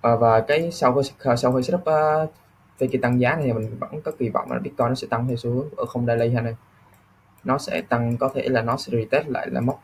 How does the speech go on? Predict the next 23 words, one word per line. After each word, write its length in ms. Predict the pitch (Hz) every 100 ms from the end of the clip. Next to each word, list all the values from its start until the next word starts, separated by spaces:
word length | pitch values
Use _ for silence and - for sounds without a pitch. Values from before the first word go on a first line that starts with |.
| -
chín 200 | 135 175
ngàn 200 | 127 113
năm 160 | 117 120
cho 60 | 123
chín 120 | 143
ngàn 160 | 123
tám 280 | - 110 151
hoặc 140 | 151 113
là 100 | 107
mười 260 | 113 113
ngàn 220 | 117 107
luôn 120 | 117 123
á. 60 | - _ _ - _ _ _ _ _
Ok, 360 | 123 123 - 131 120 113 - _ _
Bit-, 140 | 143 - - _ _
tiếp 140 | 147 -
theo 140 | 135
là 80 | 117
cái 80 | 123
đồng 140 | 117
Bitcoin 300 | 139 - 120 -
Cash 300 | 131 147 -
nè. 120 | 113